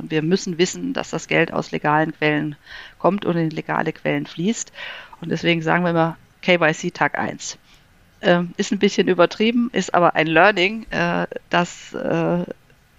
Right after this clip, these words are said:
es Sachen gab, wo, wo man alles, alles, alles hatte und dann fehlte vom Vorstand die Stromrechnung. Es hört sich albern an, war, war und ist so. Ähm, also es gibt Dinge, wo man hinterher wirklich sagt, beim nächsten Mal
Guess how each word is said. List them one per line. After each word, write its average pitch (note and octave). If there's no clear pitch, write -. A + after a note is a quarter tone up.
es -
Sachen F#3+
gab, F3
wo, F#3+
wo F#3+
man F#3+
alles, A3+
alles, G#3
alles G3
hatte F#3
und F3
dann F3
fehlte F#3
vom E3
Vorstand E3+
die D#3
Stromrechnung. C#3+
Es -
hört E3
sich -
albern E3
an, E3
war, -
war -
und -
ist -
so. F#3
Ähm, F3
also F#3
es -
gibt -
Dinge, G#3+
wo F#3
man F#3+
hinterher F3
wirklich F3
sagt, -
beim D#3
nächsten E3+
Mal D3